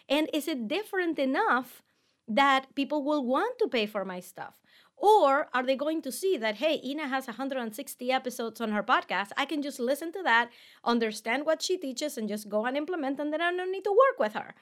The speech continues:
right? So those are the biggest fears that happen online. And what they end up doing is they keep you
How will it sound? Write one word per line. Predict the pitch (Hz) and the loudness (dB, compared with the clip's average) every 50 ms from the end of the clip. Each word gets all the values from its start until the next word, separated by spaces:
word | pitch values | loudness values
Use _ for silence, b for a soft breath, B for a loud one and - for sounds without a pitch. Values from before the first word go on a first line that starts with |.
| b b b b b b | b b b b b b
right? | 233 262 320 370 - _ b b b b b b | 2 2 2 2 0 _ b b b b b b
So | b - 320 294 294 294 - - - _ - | b 4 8 8 8 8 4 -4 -18 _ -6
those | 220 208 285 320 381 370 - | 0 2 4 4 2 2 -6
are | 494 453 | -10 -8
the | - 311 | -8 -8
biggest | 233 214 214 311 320 285 311 320 285 - - - | -8 -4 -2 -2 -2 0 -2 -4 -6 -6 -10 -14
fears | - - - - 285 269 285 302 247 180 175 170 185 180 - - - b b b b b b | -16 -16 -6 -2 0 0 2 2 2 0 -2 -4 -8 -8 -10 -10 -10 b b b b b b
that | - 226 220 | -6 -6 -4
happen | 208 240 226 214 220 262 254 240 | 0 0 0 0 0 -2 -2 -2
online. | 208 196 190 196 214 240 226 196 175 180 190 | -2 -2 -4 -4 -2 0 0 -2 -2 -4 -8
And | - - 233 240 226 | -6 -4 -2 -2 0
what | 240 240 220 | 0 -2 0
they | 269 294 359 | 0 -2 0
end | 415 427 392 359 | 0 -4 -4 -4
up | 320 320 - | -6 -8 -6
doing | 311 370 415 349 202 170 147 - - b b b b b b b | -6 -6 -4 -4 -4 -6 -8 -12 -18 b b b b b b b
is | - 294 277 | -4 -4 -4
they | - - 311 302 269 285 _ _ | -2 -2 -2 -2 -2 -6 _ _
keep | - - 349 415 453 453 - | -4 0 2 2 2 4 2
you | 247 220 202 185 185 196 247 262 | 0 0 2 0 0 0 -2 -4